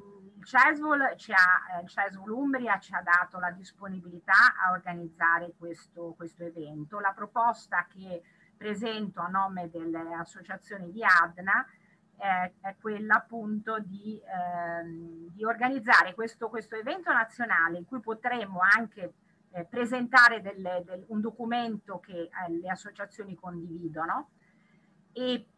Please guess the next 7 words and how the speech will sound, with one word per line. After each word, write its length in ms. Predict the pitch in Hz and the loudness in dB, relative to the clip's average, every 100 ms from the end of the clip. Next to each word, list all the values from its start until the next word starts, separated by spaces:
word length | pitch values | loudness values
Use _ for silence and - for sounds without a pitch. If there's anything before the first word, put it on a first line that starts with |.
| _ | _
e 220 | 233 240 226 | -8 -6 2
magari 580 | 254 285 285 311 339 | 4 6 8 8 6
cercare 680 | 330 269 254 - 269 196 185 | -2 -2 -2 4 6 6 2
degli 240 | 185 240 226 | -6 -4 -4
esperti, 960 | 214 - - 165 156 - 226 262 302 180 | -6 0 2 2 0 -6 -10 -8 -10 -12
giuristi, 1000 | 170 180 202 233 185 - _ 165 156 - | -12 -12 -8 -8 -8 -12 _ -10 -10 -12
medici, 920 | 170 185 196 196 156 151 - 143 143 | -6 -2 -2 -4 -6 -10 -12 -18 -18